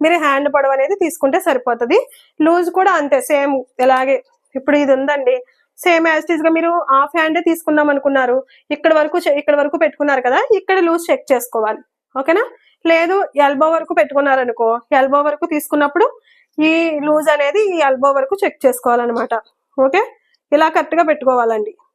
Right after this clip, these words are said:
లెవెన్ వచ్చింది. ఓకేనా? నేను ఎక్కడా కూడా టైట్ చేయలేదు, లూజ్ చేయలేదు, సమానంగా పెట్టానండి టేప్ ని.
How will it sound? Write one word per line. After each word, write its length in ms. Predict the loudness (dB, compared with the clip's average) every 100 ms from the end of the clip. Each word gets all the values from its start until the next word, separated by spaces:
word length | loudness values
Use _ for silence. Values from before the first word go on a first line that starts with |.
| _ 0
లెవెన్ 320 | 2 2 -2
వచ్చింది. 380 | -2 -6 -6 -8 _ _ _ _ _ _ -4
ఓకేనా? 340 | 0 0 0
నేను 200 | 0 0
ఎక్కడా 280 | 0 0 0
కూడా 180 | -2 0 0
టైట్ 240 | 0 -2 -2
చేయలేదు, 320 | 0 0 2 0
లూజ్ 200 | 0 -2 0
చేయలేదు, 340 | 0 0 -6 -12 _ 0
సమానంగా 500 | 2 2 0 -2 -4
పెట్టానండి 440 | -4 -2 0 0 0
టేప్ 220 | -2 -4
ని. 80 | -12